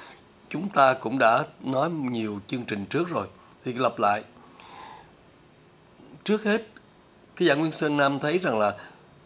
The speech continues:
nếu mà về nói về mặt kinh tế đó, thì Trung Quốc họ đang gặp một cái cuộc sa lầy rất là lớn. Kinh tế của họ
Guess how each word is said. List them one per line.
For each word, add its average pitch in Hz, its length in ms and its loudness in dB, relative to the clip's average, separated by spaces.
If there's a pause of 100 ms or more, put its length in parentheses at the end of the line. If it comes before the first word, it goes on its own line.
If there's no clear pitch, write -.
(300)
nếu 160 200 0
mà 175 140 2
về 110 200 0
nói 131 200 -2
về 160 140 -6
mặt 104 180 -6 (100)
kinh 135 180 -4
tế 147 240 -2
đó, 196 180 -4
thì 110 180 -6
Trung 131 200 -6
Quốc 190 180 -2 (240)
họ 107 260 -4
đang 120 320 -4
gặp 104 180 -6 (180)
một 107 240 -10
cái 151 160 -6
cuộc - 220 -6
sa 120 180 -4
lầy 107 240 -4
rất 143 180 -10
là 120 80 -6
lớn. 117 340 -2 (800)
Kinh 151 200 -2
tế 151 220 0
của 170 180 -6
họ 107 180 -4